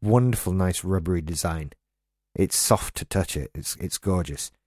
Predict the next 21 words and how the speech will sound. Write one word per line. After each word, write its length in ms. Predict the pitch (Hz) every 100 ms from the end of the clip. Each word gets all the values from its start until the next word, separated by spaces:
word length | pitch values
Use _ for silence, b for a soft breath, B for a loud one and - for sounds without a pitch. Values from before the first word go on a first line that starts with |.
| _ _ _ -
And 380 | 98 95 92 90
it 100 | -
has 480 | 95 92 85 - -
some 360 | 95 90 82
volume 440 | 76 90 90 85 85
controls 640 | 85 - 87 87 85 - _ _ -
and 100 | -
things 280 | - 90 85
on 80 | 85
the 80 | -
front. 220 | 92 -
On 100 | 95
the 80 | 85
back, 320 | 113 117 -
it's 140 | -
got 160 | 107 -
two 260 | - 104 -
X 260 | 98 - 101
L 80 | 95
R 240 | 92 90
inputs 420 | 87 87 - -